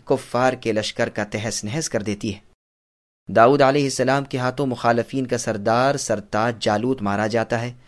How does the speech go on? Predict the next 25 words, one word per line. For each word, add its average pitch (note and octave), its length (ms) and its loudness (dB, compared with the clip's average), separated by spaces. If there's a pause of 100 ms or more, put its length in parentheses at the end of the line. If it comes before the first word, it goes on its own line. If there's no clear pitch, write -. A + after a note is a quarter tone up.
(440)
اسرائیلی E3 540 2
روایتوں D3 440 2
میں F3 100 0
یہ A#2 240 0
بھی D#3 140 0
مروی D3 380 -2
ہے E3 160 -2
کہ D#3+ 140 -4 (100)
طالوت B2 460 0
نے D3+ 240 -2
ان B2+ 120 -4
سے A2+ 160 -4
وعدہ G#2 340 0
کیا B2+ 240 -2
تھا D#3 260 -4 (460)
کہ - 140 -4
اگر D3+ 280 4
تم F#3+ 240 -2
جالوت B2 460 2
کو C#3 260 0
قتل D#3 280 -2
کرو C#3+ 280 2
گے D3+ 180 -4
تو D3+ 180 0
میں B2 240 0